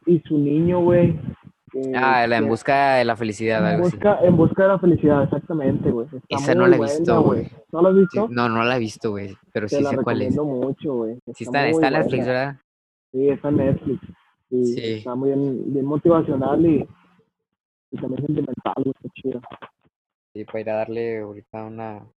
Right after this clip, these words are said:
Speaker 1: Una vueltilla por
Speaker 2: una
Speaker 1: ahí.
Speaker 2: vueltilla por ahí, güey. Y ya que hablamos un poco de películas, güey, y de
Speaker 1: Pues,
Speaker 2: YouTube.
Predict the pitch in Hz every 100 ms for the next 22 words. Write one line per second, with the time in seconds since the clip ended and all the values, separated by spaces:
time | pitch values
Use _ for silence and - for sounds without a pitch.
0 | _ _ - 139 143 143 - 135 143 147
1 | 131 123 113 - 117 120 120 113 110 113
2 | 123 120 120 120 - _ _ _ - 143
3 | 143 123 127 139 151 160 143 139 - 151
4 | 131 90 120 120 127 127 127 123 165 160
5 | - _ _ _ - 123 120 113 113 -
6 | 131 123